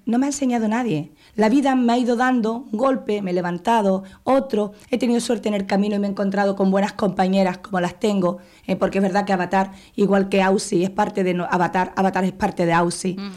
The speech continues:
Speaker 1: ¿eh? Tenemos buenas compañeras. Y aquella que no tiene esa misma oportunidad en un momento oportuno, pues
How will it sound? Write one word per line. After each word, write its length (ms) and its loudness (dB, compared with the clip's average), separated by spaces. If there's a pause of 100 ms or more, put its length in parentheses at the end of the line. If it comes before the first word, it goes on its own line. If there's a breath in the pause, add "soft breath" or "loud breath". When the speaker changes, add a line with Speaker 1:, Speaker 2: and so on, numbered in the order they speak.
(140)
Speaker 1:
¿eh? 220 -2 (420 loud breath)
Tenemos 340 4
buenas 200 -2
compañeras. 540 0 (100)
Y 100 2
aquella 360 -2
que 120 0
no 140 4
tiene 460 0 (220)
esa 220 -2
misma 300 4
oportunidad 480 0
en 80 4
un 80 6
momento 480 0
oportuno, 800 -2 (680)
pues 280 0